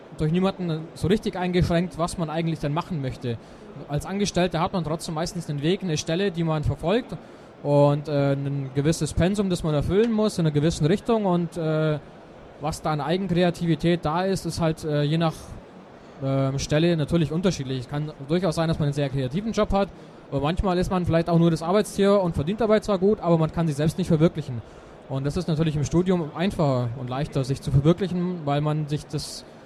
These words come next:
Studium größtenteils selber zusammenstellen kann und auch einen eigenen Weg verfolgen kann. Und das unterstützt natürlich dann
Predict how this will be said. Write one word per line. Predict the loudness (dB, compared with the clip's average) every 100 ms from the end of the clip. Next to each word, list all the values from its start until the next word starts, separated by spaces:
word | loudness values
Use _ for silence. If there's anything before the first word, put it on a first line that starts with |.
| -16
Studium | 0 4 6 4 0 -8 -10 -2
größtenteils | -2 0 0 0
selber | 2 0
zusammenstellen | 0 -2 -2 0 0 0
kann | 0 -2 -2
und | -2 -2
auch | -2
einen | -6 -8
eigenen | -6 -4 0
Weg | 0 0
verfolgen | -2 -2 -2
kann. | -4 -6 -8 -14 -20 -20 -20 -20 -20 -6
Und | -2 -2 -2
das | -2 -2
unterstützt | -2 -2 -2
natürlich | 0 2 0
dann | 0 -2 -2